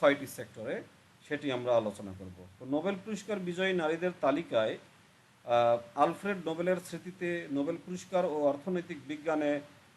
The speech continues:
ভার্জিস রিজভ্যাং পুরস্কার উনিশশত এক সাল থেকে দুই হাজার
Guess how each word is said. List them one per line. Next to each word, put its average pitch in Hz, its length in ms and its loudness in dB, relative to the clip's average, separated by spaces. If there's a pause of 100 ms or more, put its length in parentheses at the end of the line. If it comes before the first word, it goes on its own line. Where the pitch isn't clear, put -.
(120)
ভার্জিস 156 520 0
রিজভ্যাং 156 560 -2
পুরস্কার 156 400 -4
উনিশশত 156 640 -4 (280)
এক 151 360 4
সাল 151 300 0
থেকে 143 260 -8
দুই 143 200 -2
হাজার 151 200 -2